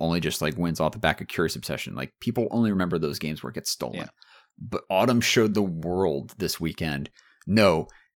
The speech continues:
Speaker 1: how you counter and how you p-, sequence your individual counter spells and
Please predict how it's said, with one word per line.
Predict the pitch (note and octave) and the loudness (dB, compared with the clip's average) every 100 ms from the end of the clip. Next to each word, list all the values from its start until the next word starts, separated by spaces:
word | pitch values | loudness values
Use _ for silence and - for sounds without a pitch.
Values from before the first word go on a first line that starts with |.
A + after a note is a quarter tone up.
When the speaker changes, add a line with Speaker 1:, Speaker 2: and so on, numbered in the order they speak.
| _ _ | _ _
Speaker 1:
how | - - G2 A2+ | -4 2 4 6
you | B2 A2+ | 6 4
counter | G#2+ - G2+ F#2+ D#2+ | 4 2 2 0 -2
and | D#2+ | -2
how | - G2 | 0 2
you | G#2 F#2+ - _ | 2 0 -8 _
p-, | - - - | -16 -16 -10
sequence | - - B2+ A2 F#2 - | -6 -2 0 0 -2 -2
your | G2 | -4
individual | G2 G2 F#2+ F#2+ F#2 | -2 0 0 0 -4
counter | - F#2+ F2+ E2+ | -4 -4 -4 -4
spells | - E2 D2 D#2 | -4 0 0 -2
and | E2 D#2 | -4 -6